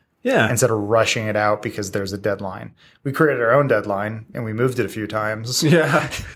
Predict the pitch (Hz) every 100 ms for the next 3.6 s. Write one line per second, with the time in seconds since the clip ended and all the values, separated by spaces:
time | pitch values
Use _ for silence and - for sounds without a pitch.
0 | - - 113 107 101 - _ _ _ _
1 | _ _ _ _ _ _ - 120 127 120
2 | 107 - 110 104 107 107 104 101 98 101
3 | 101 104 104 98 -